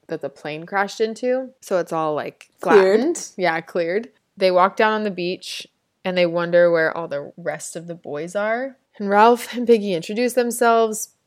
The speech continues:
Speaker 1: Piggy tells him he doesn't want to be called what the boys called him in school, but Ralph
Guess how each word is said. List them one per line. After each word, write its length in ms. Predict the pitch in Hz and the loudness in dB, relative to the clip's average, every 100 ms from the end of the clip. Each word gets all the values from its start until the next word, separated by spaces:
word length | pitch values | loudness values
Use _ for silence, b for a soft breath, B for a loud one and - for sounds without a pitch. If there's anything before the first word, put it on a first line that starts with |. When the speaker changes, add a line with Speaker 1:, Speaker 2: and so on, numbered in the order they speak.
| - | -6
Speaker 1:
Piggy 600 | 202 190 196 190 185 - | -4 -2 -2 -2 -4 -4
tells 260 | 202 196 190 | 2 2 2
him 120 | 185 | 0
he 100 | 170 | 2
doesn't 280 | 180 185 185 | 2 2 -2
want 120 | 190 | -4
to 40 | |
be 120 | 175 | -4
called 300 | 165 180 170 | -4 -4 -4
what 140 | 165 - | -4 -8
the 60 | |
boys 320 | 165 160 156 156 | -6 -2 -2 -2
called 280 | - 151 | -4 -2
him 140 | 151 156 | -2 -6
in 120 | - 175 | -14 -16
school, 800 | - - 175 165 160 156 160 165 _ _ - | -14 -6 0 2 2 0 -4 -10 _ _ -10
but 140 | 143 | -8
Ralph 540 | - 156 151 - - | -2 0 -2 -6 -20